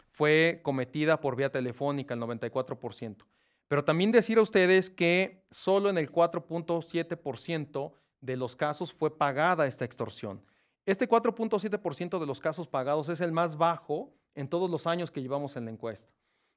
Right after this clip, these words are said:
¿Qué significa esto? Ya lo hemos dicho en otros años, que las campañas que implementó el gobierno federal junto con los gobiernos de las entidades de "si te llaman, cuelga",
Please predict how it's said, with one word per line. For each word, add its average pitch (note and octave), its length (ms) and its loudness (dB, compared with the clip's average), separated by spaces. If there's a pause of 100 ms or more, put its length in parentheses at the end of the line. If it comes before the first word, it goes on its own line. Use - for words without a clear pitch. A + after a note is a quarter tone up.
(100)
¿Qué G#3+ 100 8
significa G3 480 2
esto? G#3+ 180 -2
Ya D#3 140 -2
lo D#3+ 60 -2
hemos D#3 180 -6
dicho D#3 200 -10
en D3+ 60 -4
otros D3 240 -8
años, E3+ 360 -6 (400)
que D3 80 -2
las C#3+ 160 0
campañas F3+ 640 -2
que C3+ 320 -6
implementó C3+ 460 -2
el E3+ 60 -2
gobierno D#3+ 380 0
federal C3+ 580 0
junto C3 360 -6
con B2 100 -6
los A#2 100 -8
gobiernos C#3 360 -6
de C#3 80 -4
las B2 160 -6
entidades C#3 560 -4 (300)
de C3+ 400 -4
"si - 180 -8
te C#3+ 200 0
llaman, E3 340 2
cuelga", F3 580 4